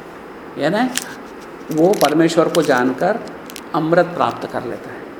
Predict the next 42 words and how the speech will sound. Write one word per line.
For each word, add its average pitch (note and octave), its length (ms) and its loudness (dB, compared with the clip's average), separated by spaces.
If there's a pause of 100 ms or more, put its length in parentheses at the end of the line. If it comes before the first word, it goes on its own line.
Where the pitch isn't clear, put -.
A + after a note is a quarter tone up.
यानी F#3+ 220 -2
परमेश्वर D3+ 540 6
में D#3 160 6
ही D#3+ 140 4
विलीन A#2+ 300 6
हो A#2 60 -2
जाता - 140 -8
है। - 480 -16
संसार E3 480 6
को G#3+ 140 4
देखकर F#3+ 440 2
मृत्यु E3+ 320 8
से A3 120 8
तर G3+ 180 10
जाता G#3 300 8
है, A3 160 6
परमेश्वर D#3 520 6
को E3 120 2
जानकर C#3 400 4
परमेश्वर C3+ 600 2
में C#3 100 4
ही E3 80 2
समा G#2 280 4
जाता G#2 260 -4
है, - 60 -12 (1000)
क्योंकि D#3+ 180 2
परमेश्वर F3 480 8
को G#3+ 120 6
जानना F3 400 6
ही G#3 180 10
परमेश्वर E3 520 8
में D#3 100 6
समाना A2 400 2
है। - 160 -8 (960)
"जानत E3 560 6
तुम F3 120 10
ही A3+ 140 6
तुम E3 220 6
ही F#3+ 120 6
हो F3 120 4
जाई", D3 260 0
जैसे D#3 340 0